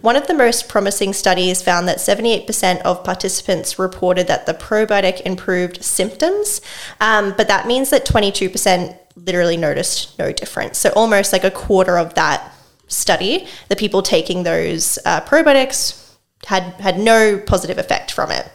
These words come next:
Um, another study found that forty-seven percent of patients in the intervention group reported adequate symptom relief,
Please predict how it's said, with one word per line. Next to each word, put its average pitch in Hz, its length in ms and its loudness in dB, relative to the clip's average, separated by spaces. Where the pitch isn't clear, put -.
Um, 214 320 2
another 240 260 4
study 240 320 2
found 196 440 0
that 170 360 0
forty-seven 220 640 0
percent 190 480 0
of 175 460 0
patients 185 500 0
in 180 140 0
the 165 100 -2
intervention 180 640 -4
group 175 340 -6
reported 175 600 -2
adequate 208 520 2
symptom 269 520 0
relief, 277 500 2